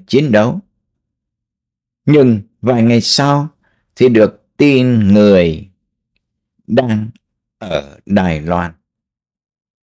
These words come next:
Rồi Thiếu tướng Không quân Nguyễn Cao Kỳ cũng tuyên bố đại khái là nhất định ở lại Việt Nam ăn cà, ăn tương, ăn mắm.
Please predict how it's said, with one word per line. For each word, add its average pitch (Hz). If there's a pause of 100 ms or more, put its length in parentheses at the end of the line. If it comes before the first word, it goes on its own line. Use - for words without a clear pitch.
(200)
Rồi 131
Thiếu 196
tướng 214
Không 165
quân 156
Nguyễn 165
Cao 147
Kỳ 117 (120)
cũng 107
tuyên 127
bố 120
đại 90
khái 139
là 101 (1500)
nhất 196
định 131
ở 107
lại 101
Việt 113
Nam 139
ăn 143 (180)
cà, 117 (840)
ăn 151 (120)
tương, 165
ăn 147
mắm. 180